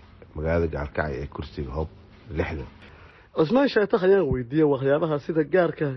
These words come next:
Speaker 2: ee u quseysay arrintan ay u dul istaageen, maadaama dalka doorasho ay ka socotay muddooyinkii la soo dhaafay.
Speaker 1: Een,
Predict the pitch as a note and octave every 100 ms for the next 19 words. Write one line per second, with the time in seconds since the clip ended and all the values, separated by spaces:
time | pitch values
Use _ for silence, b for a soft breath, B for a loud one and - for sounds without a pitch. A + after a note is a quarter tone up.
0 | - E3+ F#3 - D#3 - C#3+ E3+ E3 G3+
1 | F#3+ C3+ A2+ b - E3+ D#3+ - F3+ C#3
2 | - D3 D#3+ C3+ A#2+ B2 D#3 C#3 C3 D#3+
3 | D#3 C#3 C#3 C3+ B2 E3+ F#3+ D#3 C#3 B2+
4 | D#3 C#3 b b - D#3 D3+ C3+ - C3
5 | A#2 C3+ B2 A#2+ - D3 - _ _ _
6 | _ _ A#2 A2+ A2+